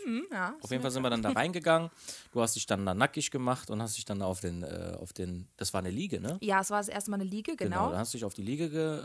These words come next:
Speaker 2: ähm, ge-,
Speaker 1: Gefläzt.
Speaker 2: gefläzt. Dann kam die Ärztin, äh,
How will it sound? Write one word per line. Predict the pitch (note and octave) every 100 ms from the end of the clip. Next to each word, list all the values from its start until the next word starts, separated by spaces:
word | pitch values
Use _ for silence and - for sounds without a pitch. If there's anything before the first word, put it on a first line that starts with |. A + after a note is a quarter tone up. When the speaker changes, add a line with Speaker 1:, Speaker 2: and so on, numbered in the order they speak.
| C#3+
Speaker 2:
ähm, | C#3+ C#3+ C#3 - -
ge-, | - C3
Speaker 1:
Gefläzt. | B2+ A3+ A#3+ - -
Speaker 2:
gefläzt. | B2 - B2+ D3+ - A3 - - - -
Dann | G#2+
kam | A#2
die | A2+
Ärztin, | A#2 C3+ - C3+ C3 C3+ - -
äh, | -